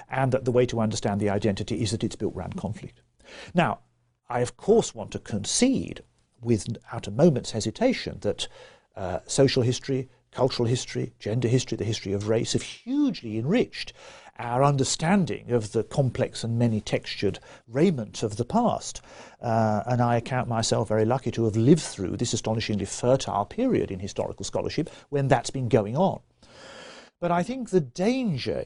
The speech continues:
is that if you adopt these approaches to the past built around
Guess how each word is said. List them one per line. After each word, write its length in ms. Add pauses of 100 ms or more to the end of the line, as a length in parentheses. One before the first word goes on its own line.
is 460
that 280
if 300
you 300 (260)
adopt 500
these 240
approaches 440
to 100
the 80
past 400 (180)
built 320
around 580